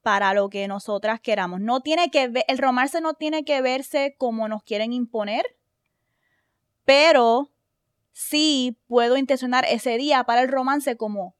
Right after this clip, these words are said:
yo quiero que se vea. Y lo digo porque hay muchos cabrones también que han cogido el jueguito de que no, eso, eso es una imposición capitalista.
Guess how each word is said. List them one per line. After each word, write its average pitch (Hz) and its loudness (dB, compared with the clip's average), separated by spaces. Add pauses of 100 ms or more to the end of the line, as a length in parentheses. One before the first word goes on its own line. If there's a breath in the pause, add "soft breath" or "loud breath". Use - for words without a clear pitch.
(120)
yo 247 0
quiero 226 -4
que 220 -8
se 185 -4
vea. 175 0 (520 loud breath)
Y 330 4
lo 277 10
digo 285 8
porque 285 4
hay 220 4
muchos 254 -2
cabrones 302 2
también 269 -2 (200)
que - -6
han 220 -2
cogido 262 0
el 285 4
jueguito 285 2
de 233 2
que 220 -6
no, 254 -6
eso, 226 -8 (100)
eso 254 -10
es 277 -6
una 240 -6
imposición 254 -8
capitalista. 254 -10